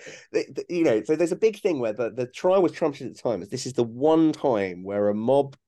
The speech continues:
boss has gone down for the actual crimes he's committed, not for the tax evasion, not for,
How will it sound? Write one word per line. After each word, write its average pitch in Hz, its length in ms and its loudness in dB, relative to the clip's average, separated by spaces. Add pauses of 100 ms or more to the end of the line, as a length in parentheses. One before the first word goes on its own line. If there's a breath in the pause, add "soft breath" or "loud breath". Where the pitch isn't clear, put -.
(140)
boss 110 280 0
has 110 120 -12
gone 104 220 -2
down 90 400 -4 (420 loud breath)
for 170 140 2
the 165 140 4
actual 170 280 0
crimes 175 320 0
he's 160 120 -6
committed, 170 400 -8
not 180 240 0
for 175 80 0
the 160 100 -8
tax - 400 -10
evasion, 127 840 0 (380 loud breath)
not 170 380 0
for, 147 480 2